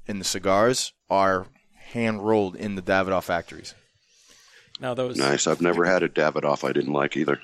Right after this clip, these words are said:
Speaker 1: Oh, true.
Speaker 2: <laughs> So the, uh, couple other cigars that were in that package, there are some Dos Hombres. Those are Honduran.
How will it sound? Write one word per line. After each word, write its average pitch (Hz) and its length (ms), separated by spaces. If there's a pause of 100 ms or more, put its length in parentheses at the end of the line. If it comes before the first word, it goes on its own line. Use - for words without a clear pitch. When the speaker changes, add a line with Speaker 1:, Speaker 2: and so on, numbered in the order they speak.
(180)
Speaker 1:
Oh, 92 340
true. 107 300 (100)
Speaker 2:
<laughs> - 0 (1040)
So 139 160
the, 135 280
uh, 127 220 (680)
couple 165 220
other 165 160
cigars 127 340
that 131 100
were 123 120
in 120 80
that 110 180
package, 120 400
there 107 300
are 98 60
some 101 200
Dos 120 240
Hombres. 117 520
Those 123 200
are 113 40
Honduran. 110 600